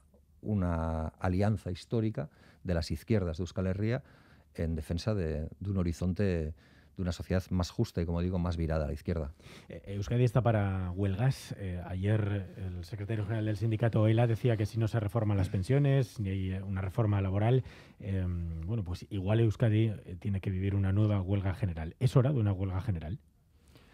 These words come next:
Speaker 1: Hombre, yo creo que hacer huelga no es, eh, salir a hacer deporte, no es un capricho ni un buen deseo de arranque de año. Quien hace huelga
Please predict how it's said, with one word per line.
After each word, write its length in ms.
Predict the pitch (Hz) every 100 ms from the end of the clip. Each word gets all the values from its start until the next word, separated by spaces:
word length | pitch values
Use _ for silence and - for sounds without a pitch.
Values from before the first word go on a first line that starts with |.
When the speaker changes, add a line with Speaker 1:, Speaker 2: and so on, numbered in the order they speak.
| - - - - _
Speaker 1:
Hombre, 160 | 127 90
yo 60 | 101
creo 100 | 104
que 460 | 110 98 92 90 -
hacer 260 | - - 104
huelga 320 | 107 104 117
no 240 | 110 95
es, 320 | 87 82 -
eh, 180 | 90 82
salir 360 | 82 82 90 82
a 20 |
hacer 200 | 82 82
deporte, 440 | 80 104 98 82 80
no 180 | 82 90
es 120 | 87
un 100 | 95
capricho 400 | 90 87 107 -
ni 120 | 110
un 80 | 95
buen 180 | 90 85
deseo 360 | 80 - 90 82
de 220 | 82 80
arranque 320 | 80 87 85
de 80 | 85
año. 240 | 87 76
Quien 140 | - 82
hace 180 | 90 92
huelga 420 | 92 98 101